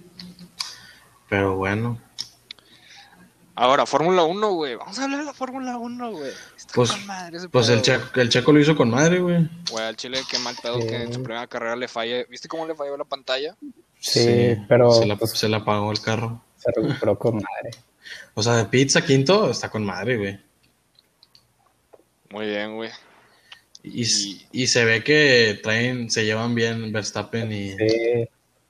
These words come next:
Speaker 1: y el Checo.
Speaker 2: Se ve la competencia, güey. O sea, como que va a
Speaker 1: Ajá.
Speaker 2: haber más competencia esta, esta temporada.
Speaker 1: Oye, Emilio, ¿tú sabes si Carlos Sainz sigue corriendo en algún equipo?
Speaker 3: Ferrari.
Speaker 2: ¿Ferrari?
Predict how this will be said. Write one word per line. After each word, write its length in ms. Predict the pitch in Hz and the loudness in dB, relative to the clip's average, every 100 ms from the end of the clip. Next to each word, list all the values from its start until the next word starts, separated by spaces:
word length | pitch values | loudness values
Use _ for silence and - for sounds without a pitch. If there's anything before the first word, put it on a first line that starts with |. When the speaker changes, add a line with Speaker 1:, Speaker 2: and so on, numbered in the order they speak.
| _ - | _ -18
Speaker 1:
y 40 | |
el 80 | 101 | -14
Checo. 280 | - 98 _ _ - - - _ _ _ _ _ _ _ - _ _ _ _ _ _ | -14 -14 _ _ -14 -14 -16 _ _ _ _ _ _ _ -20 _ _ _ _ _ _
Speaker 2:
Se 120 | 110 | -6
ve 80 | 117 | 0
la 100 | 147 | 0
competencia, 600 | - 117 127 113 107 107 | 0 -4 -6 -6 -8 -6
güey. 180 | 98 87 | -6 -8
O 80 | - | -8
sea, 380 | - 90 - - _ - | -8 -8 -12 -20 _ -6
como 180 | 120 117 | -4 0
que 40 | |
va 40 | 113 | 2
a 20 | |
Speaker 1:
Ajá. 60 | 120 | 2
Speaker 2:
haber 80 | |
más 160 | 139 131 | 0 -6
competencia 540 | - 135 123 113 123 | -6 -8 -8 -8 -6
esta, 380 | 117 - 123 117 | -6 -6 -6 -6
esta 200 | 113 - - | -10 -14 -12
temporada. 400 | 120 110 98 90 - - - | -8 -4 -2 -4 -8 -12 0
Speaker 1:
Oye, 140 | 160 | 4
Emilio, 260 | 180 190 180 | 6 6 6
¿tú 80 | 180 | 4
sabes 200 | 214 208 | 4 2
si 100 | 208 | 2
Carlos 320 | 180 190 185 | 2 2 2
Sainz 220 | 185 180 | 0 0
sigue 180 | 185 180 | 0 0
corriendo 420 | 180 165 151 131 | -2 0 0 -2
en 100 | 131 | -4
algún 240 | 127 131 | -4 -4
equipo? 460 | 135 135 120 104 - _ _ _ - | -6 -6 -10 -14 -18 _ _ _ -18
Speaker 3:
Ferrari. 400 | - 113 107 110 131 | -2 0 2 4 4
Speaker 2:
¿Ferrari? 420 | 143 143 165 | 4 0 -6